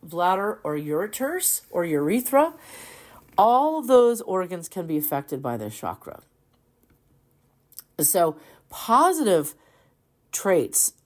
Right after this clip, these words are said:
of this chakra are sexuality, creativity, and openness, and negative traits are too much focus on sex, uh, too much focus on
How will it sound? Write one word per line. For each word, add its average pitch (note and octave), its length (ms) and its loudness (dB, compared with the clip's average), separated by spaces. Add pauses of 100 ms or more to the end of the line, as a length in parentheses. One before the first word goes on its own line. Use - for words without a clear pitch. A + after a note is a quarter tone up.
(100)
of D3 200 0
this C#3 220 -2
chakra C3 520 -4 (440)
are D3+ 460 4
sexuality, F3+ 680 2
creativity, D#3+ 600 -4
and B2+ 160 -6
openness, E3 720 0
and D#3+ 240 -4 (100)
negative G#3 640 -2
traits - 540 -8 (480)
are D3 360 4 (520)
too G4 360 6
much F4 240 2
focus F3 440 0
on A2 160 -2
sex, - 460 -6 (800)
uh, D3 120 2 (140)
too D#4 260 2
much C#4+ 240 2
focus G3 480 0
on D#3 400 2